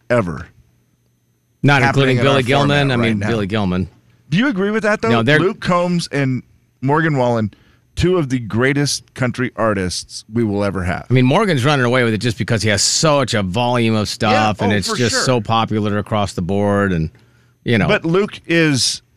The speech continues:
Speaker 1: it's unreal.
Speaker 2: Yeah, it's hard to find someone, you're right, that's close, but I, Luke Combs, because he has this album out now, and then he's got, what, fifteen number ones already,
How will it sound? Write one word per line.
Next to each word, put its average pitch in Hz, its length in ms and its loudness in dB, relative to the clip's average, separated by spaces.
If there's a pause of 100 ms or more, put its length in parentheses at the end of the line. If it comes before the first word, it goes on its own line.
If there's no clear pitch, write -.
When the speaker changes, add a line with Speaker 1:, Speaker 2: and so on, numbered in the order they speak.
(1300)
Speaker 1:
it's 156 180 -2
unreal. 156 480 2 (200)
Speaker 2:
Yeah, 131 200 4
it's 117 100 -2
hard 160 260 4
to 120 40 -2
find 147 300 0
someone, 123 220 2
you're 127 100 2
right, 123 180 2
that's 107 200 -4
close, 127 600 0
but 110 260 -4
I, 110 100 0 (120)
Luke 131 200 -2
Combs, 123 340 0 (420)
because 139 340 0
he 131 120 2
has 127 200 2
this 123 180 -4
album 120 280 0
out 113 160 0
now, 117 220 2
and 117 100 2
then 110 80 0
he's 104 120 -2
got, 107 240 -2
what, 98 160 -6
fifteen 120 420 0
number 113 220 0
ones 113 440 -2
already, 120 560 -2